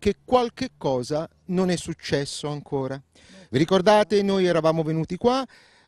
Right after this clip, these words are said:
per parlare del problema del punto prelievi, della rarefazione del servizio, di questa riorganizzazione che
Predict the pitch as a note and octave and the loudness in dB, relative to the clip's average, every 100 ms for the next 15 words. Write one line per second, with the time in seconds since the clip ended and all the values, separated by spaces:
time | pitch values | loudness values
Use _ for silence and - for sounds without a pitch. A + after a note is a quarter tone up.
0 | _ C3 B2+ B2+ C3+ C#3+ C3+ D3+ C#3+ C3 | _ -6 -2 -2 -2 -2 0 -4 -4 -8
1 | C3+ D3 D#3 C#3 A#2+ A2+ C#3 C3 - A#2 | 0 2 2 2 -2 -2 -2 -2 -6 -8
2 | B2 A#2+ F3+ A3 B3+ B3 G#3 C#3+ E3 D#3 | -6 -2 -2 4 4 4 -2 0 0 2
3 | D#3 D#3 A#2+ C#3+ D3+ D#3 D#3 C#3+ - D#3+ | 0 -2 -4 0 0 0 -2 -4 -2 0
4 | E3 D#3+ D3 D3 F#3+ F#3 F#3 B3 A#3+ - | 2 0 0 -2 -2 -2 -2 -4 -4 -4
5 | E3+ C3+ D3 C#3 C#3+ D3 D3+ D3 D3+ C#3 | -6 -4 -8 -6 -6 -4 -2 -2 -4 -4
6 | C#3+ - D3+ D3+ C#3+ C3+ - F3 | -6 -4 -2 0 0 0 4 4